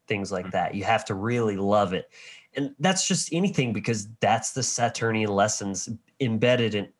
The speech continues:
Speaker 1: in anything that we can do. Like, you know,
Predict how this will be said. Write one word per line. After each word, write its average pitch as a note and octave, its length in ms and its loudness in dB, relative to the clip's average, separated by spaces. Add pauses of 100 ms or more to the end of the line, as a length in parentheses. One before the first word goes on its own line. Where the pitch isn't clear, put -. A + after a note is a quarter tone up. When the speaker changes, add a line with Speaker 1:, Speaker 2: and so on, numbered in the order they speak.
(280)
Speaker 1:
in B2 140 0
anything C#3+ 420 2
that A2 140 4
we A2+ 100 0
can G#2 220 -4
do. A2 320 2 (340)
Like, A#2+ 320 2 (320)
you B2+ 120 0
know, G2 360 0